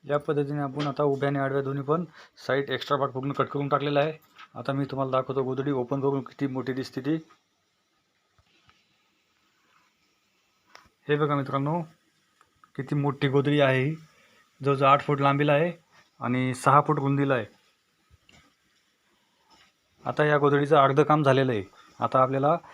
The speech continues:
उभ्या टिपं मारायच्यात, दोन बाय दोनचा बॉक्स काढायचा आहे. त्याच्यानंतर आपलं काम,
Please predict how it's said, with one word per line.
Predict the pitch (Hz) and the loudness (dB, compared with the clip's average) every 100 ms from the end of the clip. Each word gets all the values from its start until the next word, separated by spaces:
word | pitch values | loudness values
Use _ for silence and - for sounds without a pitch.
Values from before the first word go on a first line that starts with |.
| - - - | -20 -20 -6
उभ्या | 123 147 | 2 4
टिपं | 147 143 143 | 4 2 4
मारायच्यात, | 135 135 135 160 - - 113 - | 4 4 2 -2 -6 -18 -16 -8
दोन | 131 139 | -2 0
बाय | 139 | 2
दोनचा | 131 131 131 | 2 2 2
बॉक्स | 135 127 127 | 4 2 2
काढायचा | - 131 123 107 | 0 2 2 0
आहे. | 92 - _ _ _ _ _ - | -6 -10 _ _ _ _ _ -8
त्याच्यानंतर | 123 131 135 131 165 185 185 - - - _ _ _ _ _ _ _ - _ _ _ | -2 0 0 2 2 2 0 -16 -20 -20 _ _ _ _ _ _ _ -20 _ _ _
आपलं | 120 139 | -6 -4
काम, | 131 143 190 | 0 0 0